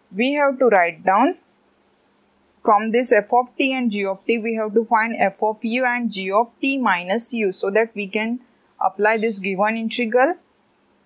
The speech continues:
So here we want f of u and this g of t minus u. So how to find f of u? We have to replace this is t by u. So here we have this is cos of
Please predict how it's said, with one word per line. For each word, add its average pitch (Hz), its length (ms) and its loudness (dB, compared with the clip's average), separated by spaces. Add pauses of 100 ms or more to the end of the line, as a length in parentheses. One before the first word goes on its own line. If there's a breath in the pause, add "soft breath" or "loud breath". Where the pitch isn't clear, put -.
(120)
So - 320 -4
here 254 480 0 (1700)
we 226 240 -2
want 254 320 -2
f 190 240 0
of 240 260 0
u 269 400 -2
and 220 380 2 (420)
this 220 340 2
g 196 280 -6
of 233 200 4 (140)
t 262 220 -2
minus 208 580 0
u. 165 360 -2 (280)
So - 180 -2
how 196 160 -2
to 247 140 2
find 262 440 -2 (420)
f 180 220 0
of 233 200 0
u? 277 360 0 (100)
We 208 120 -2
have 220 200 -4
to 247 60 4
replace 226 440 2
this 214 160 -4
is 226 200 -2
t 233 260 -6
by 202 240 0
u. 220 520 -2 (320)
So - 280 2
here 226 320 -2
we 214 220 -6
have 220 240 -2
this 202 180 -4
is 214 140 -4
cos 185 420 0
of 240 220 0